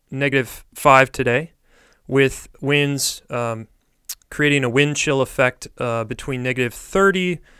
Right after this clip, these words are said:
and negative forty-five. So very cold here in north central Iowa. And, uh, because of that, I picked up a little bit of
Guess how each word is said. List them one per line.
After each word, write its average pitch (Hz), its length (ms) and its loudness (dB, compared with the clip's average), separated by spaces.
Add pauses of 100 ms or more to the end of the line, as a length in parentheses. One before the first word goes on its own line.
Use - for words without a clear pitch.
(240)
and 135 180 -2
negative 139 340 2
forty-five. 120 1120 -2 (400)
So 120 360 -4
very 175 340 6
cold 175 440 6
here 135 400 2 (220)
in 123 400 -8 (260)
north 127 360 -6
central 139 560 -4
Iowa. 127 460 0 (800)
And, 135 440 -2
uh, 127 320 2 (120)
because 220 280 4
of 233 100 -2
that, 165 320 8 (1700)
I 147 160 0
picked - 280 -8
up 160 240 0
a 160 60 0
little 147 220 0
bit 143 200 2
of 139 360 -2